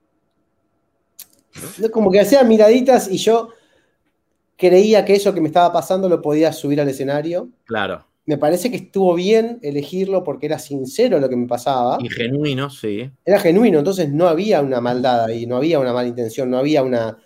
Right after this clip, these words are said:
Speaker 1: generalidad, eh, tonta de mi parte de buscar chistes con algo común.
Speaker 2: Claro, claro.
Speaker 1: Pero mi elección de remates fue anticuada. Mi, mi elección de,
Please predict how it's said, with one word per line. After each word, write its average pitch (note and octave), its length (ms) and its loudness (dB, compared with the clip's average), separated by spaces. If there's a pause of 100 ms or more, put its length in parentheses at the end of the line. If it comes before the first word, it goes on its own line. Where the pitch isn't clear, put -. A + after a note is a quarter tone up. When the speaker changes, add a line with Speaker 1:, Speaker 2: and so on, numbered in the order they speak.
(400)
Speaker 1:
generalidad, C#3 1300 2 (680)
eh, A#2 640 -6
tonta C#3 420 2
de B2+ 100 2
mi B2+ 100 0
parte D3+ 400 0 (100)
de B2+ 180 -2
buscar D3 360 2
chistes D3+ 380 -2
con C#3 480 0 (300)
algo D3 340 2
común. F#3+ 580 2 (100)
Speaker 2:
Claro, G2 160 -4
claro. F2 280 -8 (180)
Speaker 1:
Pero C4 640 4 (140)
mi F3+ 420 2
elección F3 720 0
de G#3 80 0
remates G#3+ 640 -4 (300)
fue E3 440 0
anticuada. C#3 760 -4
Mi, B2 180 -8
mi C3+ 240 -4
elección C3+ 600 -2
de, D#3+ 240 -4